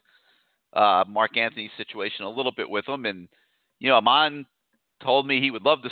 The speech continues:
see Mark follow in his footsteps and, and, and go to Miami. But,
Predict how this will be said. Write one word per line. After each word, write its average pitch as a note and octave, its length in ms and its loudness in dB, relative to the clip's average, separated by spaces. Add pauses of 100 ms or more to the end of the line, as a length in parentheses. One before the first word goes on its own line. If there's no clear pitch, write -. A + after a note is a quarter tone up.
see A2+ 100 -4
Mark A2+ 320 2 (720)
follow B2 340 2
in A#2 80 -6
his A2+ 200 -12
footsteps B2+ 580 0
and, F2+ 340 -18
and, F#2+ 300 -4
and F#2+ 240 -6
go A#2 420 -4 (680)
to B2+ 80 -6
Miami. A#2+ 480 2
But, G#2+ 280 2